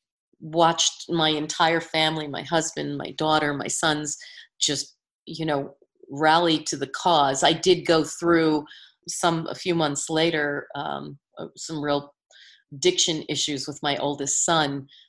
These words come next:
while I was on chemotherapy, which was interesting. <laughs> But, you know, you get handed these, um, challenges in life, and you can either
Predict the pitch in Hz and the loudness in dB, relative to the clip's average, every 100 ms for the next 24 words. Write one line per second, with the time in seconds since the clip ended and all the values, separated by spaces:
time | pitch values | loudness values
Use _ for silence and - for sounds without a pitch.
0 | _ _ 147 160 165 160 156 151 143 139 | _ _ 0 4 6 6 2 2 0 -2
1 | - 156 139 - 156 147 - 107 - - | -4 -4 -4 -2 0 0 -4 -8 -8 -10
2 | 170 127 123 - - 196 233 - - - | -8 -10 -8 -6 -2 2 2 0 -8 -6
3 | - - - - - - - - _ _ | -4 -4 -6 -16 -12 -12 -14 -18 _ _
4 | 156 - 170 180 190 180 185 247 214 185 | -8 0 0 2 0 2 2 2 0 -2
5 | 175 175 170 170 190 220 202 170 180 175 | 0 0 0 -2 -2 -2 -4 -2 0 0
6 | 165 - 180 160 156 156 160 - 185 220 | -2 -2 0 0 0 -4 -4 0 2 2
7 | 214 160 151 - 151 147 147 147 165 - | 0 -2 -4 -4 -4 0 0 2 -2 -6
8 | 156 160 160 160 - 165 165 170 156 156 | -6 -6 -6 -8 -6 -2 -2 0 -2 -4